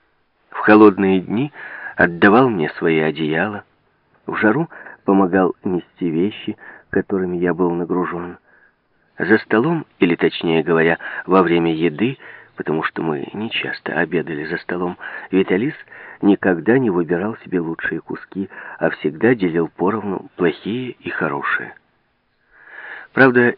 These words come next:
иногда он драл меня за ухо или давал подзатыльник,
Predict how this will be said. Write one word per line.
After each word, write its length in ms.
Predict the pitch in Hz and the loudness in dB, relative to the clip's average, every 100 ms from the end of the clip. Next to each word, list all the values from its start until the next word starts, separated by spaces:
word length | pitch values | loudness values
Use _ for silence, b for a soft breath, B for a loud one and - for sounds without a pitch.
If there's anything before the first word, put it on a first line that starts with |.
| - | 2
иногда 560 | 120 113 110 123 127 - | 4 6 4 2 2 0
он 240 | 120 110 104 | 4 6 6
драл 240 | 113 113 | 6 4
меня 260 | 110 104 98 | 2 0 2
за 180 | 131 156 | 0 0
ухо 320 | 107 - - B B B B B | -2 -4 -6 B B B B B
или 200 | - 90 | -2 0
давал 360 | 82 87 87 85 | 2 4 4 2
подзатыльник, 880 | - 180 107 - 170 151 87 - - | 0 2 2 2 0 -2 -6 -10 -16